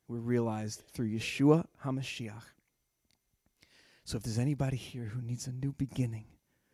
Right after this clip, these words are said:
a new beginning, today is your day.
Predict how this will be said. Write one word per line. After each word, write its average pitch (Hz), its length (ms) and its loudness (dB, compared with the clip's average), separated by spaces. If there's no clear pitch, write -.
a - 40 -8
new 233 160 2
beginning, 160 560 -2
today - 360 -2
is 151 200 -4
your 127 160 -10
day. - 320 -10